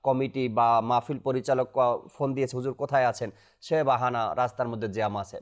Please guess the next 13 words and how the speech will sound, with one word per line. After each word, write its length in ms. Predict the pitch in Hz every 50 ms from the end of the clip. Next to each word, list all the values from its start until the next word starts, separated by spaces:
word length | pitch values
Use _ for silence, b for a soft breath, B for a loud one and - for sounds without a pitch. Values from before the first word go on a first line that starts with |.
| _ -
মানে 200 | - 135 151 160
বাহানা 400 | 135 127 139 139 180 185 175 160
খুঁজে 260 | - - 131 113 113
সে, 200 | 104 - 104 87 - b b b b b 120
যেভাবে 380 | 117 151 151 170 170 170 180
করে 160 | 170 170 160
আপনাকে 340 | 139 - 139 135 123 135 131
সান্ত্বনা 440 | - - 120 113 113 104 135 131 127
দেওয়া 340 | 113 120 113 117 117 123 127
যায়, 160 | 147 170 175
অর্থাৎ 460 | - 127 123 - - 135 123 - b b b b b -
অজুহাত 480 | 143 143 131 131 120 123 104 - -
খুঁজে। 260 | - - 95 - -